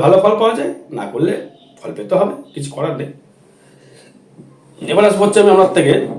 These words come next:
সেটি হচ্ছে আপনার যেহেতু রাহু কানেক্ট করছে,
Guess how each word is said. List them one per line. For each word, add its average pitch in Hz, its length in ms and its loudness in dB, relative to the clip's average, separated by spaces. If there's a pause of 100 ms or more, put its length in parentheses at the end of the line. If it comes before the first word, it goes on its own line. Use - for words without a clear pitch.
(600)
সেটি 156 220 2
হচ্ছে 175 200 0 (120)
আপনার 175 260 6 (1500)
যেহেতু 170 320 4 (1300)
রাহু - 200 -4
কানেক্ট 170 300 0
করছে, 135 260 -4